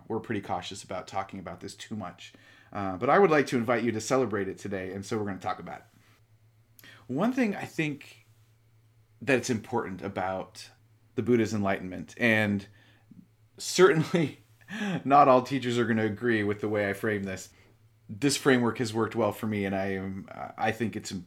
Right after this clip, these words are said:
important to at least consider this framework when thinking about the Buddha's discovery, and, and primarily thinking of it as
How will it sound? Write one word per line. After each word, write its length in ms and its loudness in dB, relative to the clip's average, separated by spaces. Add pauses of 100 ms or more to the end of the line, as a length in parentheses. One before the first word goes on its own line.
important 500 -4
to 140 -2
at 80 -2
least 200 -4
consider 380 -4
this 160 -6
framework 500 -6 (260)
when 200 2
thinking 340 0
about 400 0
the 80 -2
Buddha's 320 -2
discovery, 640 -4 (920)
and, 380 4
and 140 4
primarily 880 4 (300)
thinking 400 4
of 140 4
it 180 -6
as 300 2